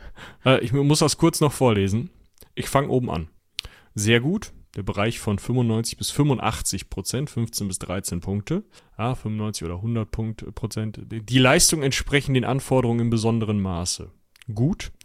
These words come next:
zwölf bis zehn Punkte, achtzig bis siebzig Prozent. Die Entla-, die Leistung entsprechen den Anforderungen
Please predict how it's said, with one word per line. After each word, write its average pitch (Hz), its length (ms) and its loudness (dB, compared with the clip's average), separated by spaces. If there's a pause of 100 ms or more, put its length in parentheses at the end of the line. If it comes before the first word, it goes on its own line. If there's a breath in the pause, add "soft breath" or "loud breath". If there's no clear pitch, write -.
(280 loud breath)
zwölf 113 320 2
bis - 180 -2
zehn 120 260 -2
Punkte, 170 320 -2
achtzig 107 320 -4
bis 101 140 -4
siebzig 131 360 -6
Prozent. 143 360 -4 (320)
Die 120 280 -8
Entla-, 120 380 0
die 120 160 -2
Leistung 143 400 2
entsprechen 120 340 -4
den 113 100 -2
Anforderungen 107 640 0